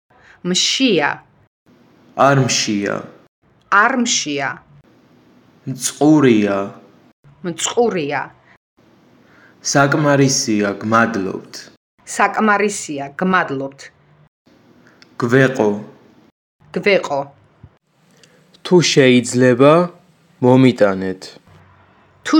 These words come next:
Speaker 1: შეიძლება, მომიტანეთ.
Speaker 2: მომიტანეთ, გეთაყვა.
Speaker 1: მომიტანეთ, გეთაყვა.
Speaker 2: მოგვიტანეთ.
Speaker 1: მოგვიტანეთ.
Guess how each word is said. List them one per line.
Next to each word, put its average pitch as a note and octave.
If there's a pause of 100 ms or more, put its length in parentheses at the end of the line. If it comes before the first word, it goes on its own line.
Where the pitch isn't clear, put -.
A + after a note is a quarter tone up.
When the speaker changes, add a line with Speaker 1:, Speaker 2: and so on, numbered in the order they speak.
Speaker 1:
შეიძლება, B3 (120)
მომიტანეთ. E3 (1800)
Speaker 2:
მომიტანეთ, C#3+ (120)
გეთაყვა. G#2 (760)
Speaker 1:
მომიტანეთ, C4+ (120)
გეთაყვა. D3+ (1600)
Speaker 2:
მოგვიტანეთ. A#2 (520)
Speaker 1:
მოგვიტანეთ. G#3+